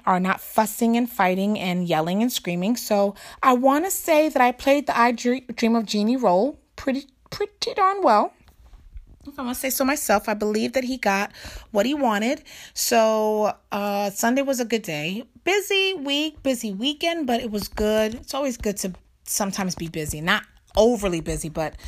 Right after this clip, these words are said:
you know, it was good enough for family to get together. So really happy about that. But now we're back to <laughs> a new week. Um, and so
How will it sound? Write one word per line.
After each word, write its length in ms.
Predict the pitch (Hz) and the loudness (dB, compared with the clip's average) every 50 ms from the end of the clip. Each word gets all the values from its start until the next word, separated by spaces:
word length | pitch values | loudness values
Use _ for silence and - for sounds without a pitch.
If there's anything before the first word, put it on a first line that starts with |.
| - - - - - - - - | -16 -16 -16 -16 -16 -8 -4 -2
you 80 | 196 | 0
know, 100 | 190 180 | 2 2
it 80 | 170 170 | 2 0
was 140 | 185 180 - | 0 -2 -2
good 160 | - 190 185 | 0 0 0
enough 260 | 175 170 170 160 - | 0 -2 -4 -6 -6
for 460 | - - 165 165 160 160 156 147 - _ _ _ _ _ _ _ - - | -4 -2 0 0 0 0 -2 -4 -8 _ _ _ _ _ _ _ -14 -8
family 320 | - - 196 190 190 185 | -4 -2 -2 0 -2 -4
to 100 | - - | -4 -6
get 140 | 175 180 170 | -6 -6 -6
together. 340 | - 175 175 165 156 156 151 | -6 -4 -4 -4 -2 -4 -6
So 380 | 151 - - 165 165 160 160 - - - - - - - - | -6 -6 -4 -2 -2 -2 -4 -6 -10 -20 -20 -20 -12 -6 -2
really 200 | 339 339 349 311 | 0 2 2 2
happy 320 | 262 254 233 233 233 220 | 2 2 2 2 0 -2
about 300 | 190 190 185 180 - - | -2 -2 -2 -2 -2 -4
that. 440 | 165 160 160 156 175 - - - - | -4 -2 -2 -2 -2 -4 -6 -4 -2
But 220 | 208 196 196 - | 0 0 0 0
now 260 | 214 208 208 214 214 226 | -2 -2 0 0 2 0
we're 80 | 233 | 0
back 300 | 233 - 208 202 208 208 | 0 0 0 0 0 -2
to 520 | - - - 214 202 202 208 214 226 254 - _ _ _ _ _ _ _ _ - | -4 -4 -2 0 0 0 0 -2 -4 -6 -8 _ _ _ _ _ _ _ _ -12
<laughs> 540 | 196 190 190 - - 202 175 165 156 - - | -10 -10 -10 -10 -8 -8 -8 -8 -10 -8 -6
a 80 | 190 | -4
new 160 | 185 190 202 | -4 -2 -2
week. 480 | 226 214 190 165 165 202 247 - - - - - - - - - - - | -2 -2 -4 -4 -4 -4 -6 -8 -14 -20 -20 -20 -18 -18 -18 -20 -16 -10
Um, 600 | - - 190 180 180 180 180 175 175 175 170 175 - - | -6 -4 -2 -2 -2 -2 -4 -4 -4 -4 -6 -6 -6 -6
and 160 | 196 185 180 | -4 -4 -4
so 460 | - - 196 180 180 175 180 190 | -2 0 2 2 2 0 -2 -4